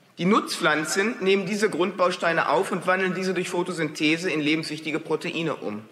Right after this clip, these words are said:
Eine ausreichende Versorgung der Nutzpflanzen mit Nitraten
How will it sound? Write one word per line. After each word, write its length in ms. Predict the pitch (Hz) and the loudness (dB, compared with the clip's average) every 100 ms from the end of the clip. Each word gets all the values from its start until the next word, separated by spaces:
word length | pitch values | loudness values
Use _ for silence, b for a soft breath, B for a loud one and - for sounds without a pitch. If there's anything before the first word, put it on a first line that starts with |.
| - - _ _ _ - | -20 -20 _ _ _ -8
Eine 260 | 147 160 - | -2 0 2
ausreichende 560 | 190 220 214 208 214 | 2 2 0 0 -2
Versorgung 640 | 185 180 143 151 156 170 165 B B | 0 0 2 2 2 0 -6 B B
der 80 | 160 | 2
Nutzpflanzen 800 | 170 175 - 143 156 151 147 147 B 156 | 2 0 0 0 0 -2 -4 -4 B -4
mit 180 | 165 | -4
Nitraten 720 | 156 160 - 143 135 151 175 | -2 -2 0 2 2 0 -6